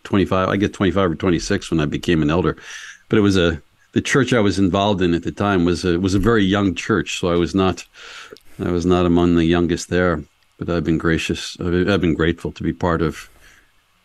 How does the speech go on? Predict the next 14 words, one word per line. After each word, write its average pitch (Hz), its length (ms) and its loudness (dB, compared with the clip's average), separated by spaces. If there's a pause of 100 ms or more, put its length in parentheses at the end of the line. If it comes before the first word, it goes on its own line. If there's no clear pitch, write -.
(120)
two 165 120 4
churches 127 600 0
as 92 120 -2
an 95 100 4
elder, 90 300 2 (100)
church, - 560 -2
then 95 280 2
church - 360 -2
plant, 80 420 0 (420)
uh, 87 120 -8
from 87 360 0
that 76 220 -2
particular 71 480 -4
church. - 400 -6